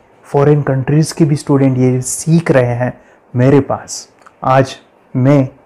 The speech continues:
मेरी पत्नी और मेरी बेटी है,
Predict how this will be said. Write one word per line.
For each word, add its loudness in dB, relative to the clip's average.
मेरी 0
पत्नी -2
और 2
मेरी 2
बेटी 2
है, -2